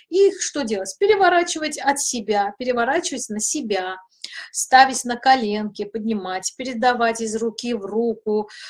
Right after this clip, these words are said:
А дальше, а, можно одно вле-, э, от себя, другое вот камень, забор, солнце, да, э,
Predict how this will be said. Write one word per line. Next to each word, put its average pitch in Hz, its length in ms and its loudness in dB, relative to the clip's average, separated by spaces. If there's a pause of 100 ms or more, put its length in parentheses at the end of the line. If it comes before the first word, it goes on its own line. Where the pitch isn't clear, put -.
(160)
А 196 160 -2
дальше, 208 600 2 (260)
а, 196 120 -2
можно 226 580 0 (280)
одно 226 560 -2
вле-, 233 440 0
э, 233 200 2
от 226 180 -6
себя, 294 480 2
другое 226 560 -4
вот 190 200 -10 (420)
камень, 294 480 2
забор, 233 500 -2
солнце, 262 580 -4
да, 220 840 0
э, 202 80 -8